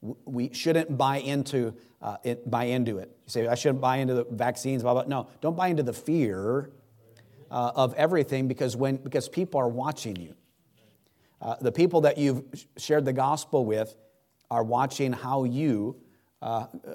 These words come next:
go through life and what you do. Uh, case in point is, like, as a Christian, maybe you lose someone, uh, and they go on into eternity, uh, and they see,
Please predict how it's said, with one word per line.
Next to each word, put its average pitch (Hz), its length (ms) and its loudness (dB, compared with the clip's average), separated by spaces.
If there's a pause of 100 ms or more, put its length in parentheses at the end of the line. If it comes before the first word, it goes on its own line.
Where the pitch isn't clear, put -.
(100)
go 123 180 4
through 139 220 0
life 123 320 -2
and 117 80 -6
what 113 160 -4
you 120 160 0
do. 127 340 -2 (300)
Uh, 131 140 -12 (120)
case 131 240 -2
in 113 100 -4
point 139 320 -2
is, 123 140 -6
like, 117 220 0 (560)
as 120 140 -2
a 117 40 -8
Christian, 143 640 0
maybe 131 240 0
you 123 100 2
lose 131 260 2
someone, 123 520 -2 (720)
uh, 107 300 -6
and 113 240 -4
they 120 280 2
go 117 220 2
on 120 220 2
into 117 260 -4
eternity, 123 680 -4 (340)
uh, 110 280 -6
and 120 200 -2
they 120 140 2
see, 131 580 0